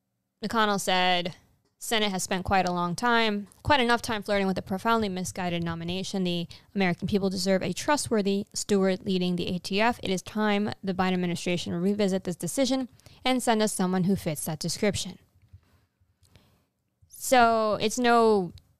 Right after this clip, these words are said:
surprise that the G O P has been critical of him. However, the article goes on to say Democrats could confirm Chipman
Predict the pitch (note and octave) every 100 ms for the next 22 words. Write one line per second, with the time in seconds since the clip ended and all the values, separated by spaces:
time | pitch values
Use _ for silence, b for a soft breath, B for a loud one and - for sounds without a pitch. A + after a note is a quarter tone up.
0 | _ _ - G3 G#3+ F#3+ F#3 F3+ E3+ F#3
1 | F3 F3+ D#3+ E3 F3 E3+ C#4+ B3+ G3+ F3+
2 | E3+ D3+ A3 G#3+ A#3 E3 F#3+ - _ _
3 | _ _ _ _ _ _ _ _ b b
4 | b b b _ _ _ _ A3+ A3 A3
5 | G#3+ G#3 G#3 F#3+ G3+ G3+ G#3+ G#3+ A#3 G3
6 | - C4+ C#4 - G3 G#3 F3 E3+ - F#3
7 | F3